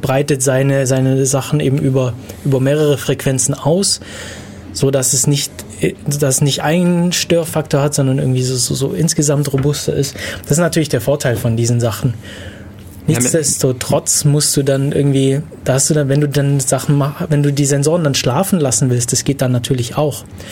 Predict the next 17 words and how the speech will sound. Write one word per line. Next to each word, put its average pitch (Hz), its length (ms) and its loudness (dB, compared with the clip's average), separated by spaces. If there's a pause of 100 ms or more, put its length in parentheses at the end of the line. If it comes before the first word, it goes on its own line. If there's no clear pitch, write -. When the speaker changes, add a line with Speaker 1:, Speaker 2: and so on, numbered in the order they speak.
(440)
Speaker 1:
Aber 147 480 2
grad 143 240 -2
bei 123 100 2
Mesh-Netzwerken 135 840 2
hast 127 160 2
du 143 60 0
dann 131 140 2
die 135 80 2
Probleme 139 420 0
der 139 100 2
Synchronisierung, 139 760 2
die 123 100 0
musst 120 180 -2
du 139 60 2
dann 131 60 0
aufwachen 165 460 0
lassen. 208 360 0